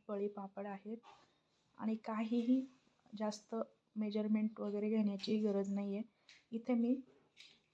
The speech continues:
जितका साबुदाणा घेतला होता पातेलभर तितकंच पाणी वापरलं आहे. जितका भिजवलेला साबुदाणा तितकंच पाणी घेऊन मी ते खीर बनवली आहे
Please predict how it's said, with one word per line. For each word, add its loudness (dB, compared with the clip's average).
जितका 4
साबुदाणा 6
घेतला 6
होता 4
पातेलभर -2
तितकंच -2
पाणी 2
वापरलं -2
आहे. -2
जितका -2
भिजवलेला 4
साबुदाणा 0
तितकंच -8
पाणी 2
घेऊन 4
मी 2
ते 0
खीर 0
बनवली 0
आहे -2